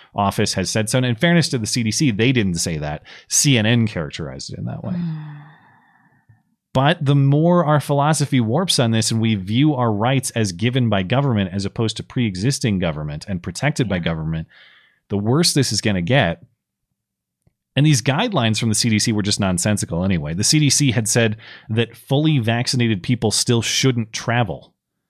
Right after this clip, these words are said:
Speaker 1: Why? Uh, trust the science, they always say. But, um, what the hell science is that? To the credit of this C N N reporter,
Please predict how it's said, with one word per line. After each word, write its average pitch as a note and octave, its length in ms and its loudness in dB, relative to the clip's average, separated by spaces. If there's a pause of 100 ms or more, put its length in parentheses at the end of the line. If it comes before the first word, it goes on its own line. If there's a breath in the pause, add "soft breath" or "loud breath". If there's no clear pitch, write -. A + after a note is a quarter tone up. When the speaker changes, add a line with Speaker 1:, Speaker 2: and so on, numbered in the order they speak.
(680)
Speaker 1:
Why? A2 640 -4 (220)
Uh, A#2+ 320 2 (600)
trust - 280 -2
the A2+ 60 -8
science, G2+ 440 -4
they A2+ 140 0
always G#2+ 240 2
say. B2+ 260 2
But, C3+ 240 0 (420 loud breath)
um, A2 540 2
what B2+ 180 -2
the C3 60 0
hell C3+ 180 0
science B2+ 420 0
is G2+ 120 -2
that? C#3+ 220 0
To A#2+ 80 -2
the A#2 80 0
credit C#3 280 0
of G#2 100 -2
this C3 160 0
C C3+ 220 0
N A#2 80 2
N C#3+ 140 2
reporter, G#2 560 0